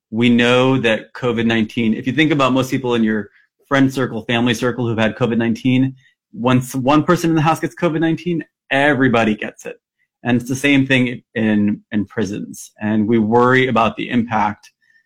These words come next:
from a public health perspective that that would have, uh, in terms of, uh,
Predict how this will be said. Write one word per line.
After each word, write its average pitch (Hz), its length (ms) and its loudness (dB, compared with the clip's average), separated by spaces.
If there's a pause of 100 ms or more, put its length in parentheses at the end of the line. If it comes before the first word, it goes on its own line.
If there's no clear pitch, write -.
(400)
from 120 120 0
a 117 100 0
public 139 280 2
health 151 360 -2
perspective 107 640 -6 (500)
that 107 160 -4
that 110 220 -2
would 110 120 -2
have, 104 480 0 (500)
uh, 98 340 -6 (320)
in 113 140 2
terms 117 280 0
of, 98 200 -4 (440)
uh, 107 200 -4